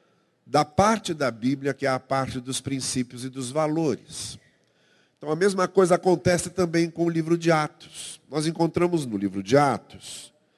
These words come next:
uma primeira coisa, e eu já falei algumas coisas quando nós fizemos a introdução mais abrangente sobre esse livro, não é? A primeira, primeira coisa que eu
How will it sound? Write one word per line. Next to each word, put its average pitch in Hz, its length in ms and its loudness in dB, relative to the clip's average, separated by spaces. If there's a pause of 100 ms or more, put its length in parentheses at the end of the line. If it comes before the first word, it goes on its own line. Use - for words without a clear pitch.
(640)
uma 156 160 2
primeira 185 480 2
coisa, 151 580 2
e 120 80 0
eu 120 300 2
já 117 340 4
falei 131 540 0
algumas 117 340 0
coisas 135 340 -2
quando 120 220 -4
nós 120 220 0
fizemos 117 560 -4 (440)
a 110 120 0
introdução 123 640 4
mais 117 500 -4
abrangente 117 600 0
sobre 110 260 -2
esse 107 180 -4
livro, 127 540 2 (140)
não 101 100 -10
é? 139 180 -4 (680)
A 107 180 -2
primeira, 127 500 4
primeira 117 720 0 (600)
coisa 117 320 6
que - 100 -8
eu 107 160 -2